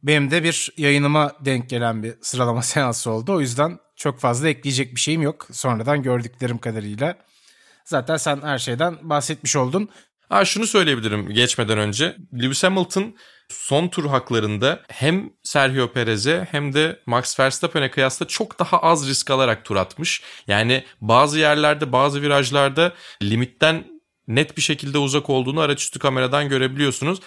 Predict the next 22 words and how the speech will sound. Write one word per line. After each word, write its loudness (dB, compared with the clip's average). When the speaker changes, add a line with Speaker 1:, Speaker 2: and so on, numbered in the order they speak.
Speaker 2:
Ama 2
hata 2
yapmadığı 0
için -2
de -2
pole -2
pozisyonunu -4
almayı 0
başardı. -2
Bence -2
o 0
çok -8
güzel, -2
çok -10
akıllıca -2
bir -2
farktı -4
açıkçası. -6
Farkı 0
da 2
orada 4
yarattı. -2